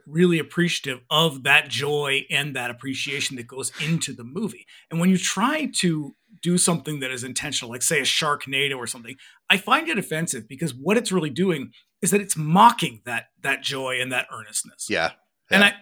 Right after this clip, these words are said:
Speaker 1: I, like that, I'm just kinda like, "You can fuck off with that." Like, I'm not, I'm not here for your weird, cynical cash grab. Like, I, even when it's done by horror people, I'm like, "This, that makes it even worse."
Speaker 2: I agree, one hundred percent. I think that a lot of, a lot of what, what makes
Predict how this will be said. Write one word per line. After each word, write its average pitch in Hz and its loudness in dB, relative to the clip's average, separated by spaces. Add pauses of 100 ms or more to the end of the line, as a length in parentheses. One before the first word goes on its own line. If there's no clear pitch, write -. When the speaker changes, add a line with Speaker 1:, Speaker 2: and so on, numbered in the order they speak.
(140)
Speaker 1:
I, 202 4
like - -2
that, 247 6
I'm 226 4
just 202 0
kinda 196 4
like, 180 0
"You 349 0
can 415 0
fuck - -4
off 120 -8
with 120 -10
that." 110 -10
Like, 127 -6
I'm 190 8
not, 214 8
I'm 190 8
not 214 8
here 208 8
for 185 -2
your 160 0
weird, 143 0
cynical 147 0
cash 127 0
grab. 135 -2
Like, 143 -10 (160)
I, 175 -4 (400)
even 262 4
when 196 4
it's 190 0
done 160 2
by 127 -2
horror 143 -4
people, 226 -4
I'm 113 -20
like, 135 -8
"This, 170 -6
that 165 4
makes 208 4
it 202 0
even 208 4
worse." 190 0 (1600)
Speaker 2:
I 156 8
agree, 127 2 (100)
one 131 2
hundred 127 0
percent. 117 -2
I 127 4
think 131 -2
that 127 2
a 131 0
lot 123 6
of, 120 0
a 131 -2
lot 131 4
of 151 -2
what, 139 2
what 123 -2
makes 110 -2